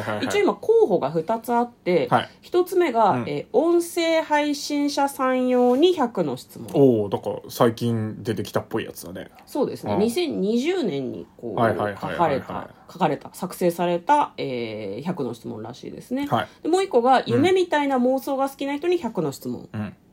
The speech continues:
Speaker 2: この二つですね。
Speaker 1: 嫁が見つけてきて偉いなと思ってたんだけど、僕でしたね、見つけてたのね。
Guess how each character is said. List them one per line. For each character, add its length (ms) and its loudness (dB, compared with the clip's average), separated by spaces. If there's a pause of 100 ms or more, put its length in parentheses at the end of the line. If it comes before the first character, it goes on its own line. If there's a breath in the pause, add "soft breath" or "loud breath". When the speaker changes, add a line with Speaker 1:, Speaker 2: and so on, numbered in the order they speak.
(420)
Speaker 2:
こ 120 2
の 140 4
二 300 0
つ 120 -12
で 120 -12
す 180 -12
ね。 180 -2
Speaker 1:
嫁 260 4
が 100 6
見 120 6
つ 120 -8
け 80 4
て 100 2
き 80 -8
て 120 4
偉 200 8
い 80 6
な 180 2
と 80 -8
思 140 -10
っ 20 -12
て 80 -10
た 120 -2
ん 20 -6
だ 80 -6
け 100 -4
ど、 240 -4
僕 340 0
で 100 4
し 100 -4
た 100 -14
ね、 120 -20
見 100 -14
つ 100 -14
け 80 -10
て 80 -12
た 100 -14
の 60 -20 (160)
ね。 80 -18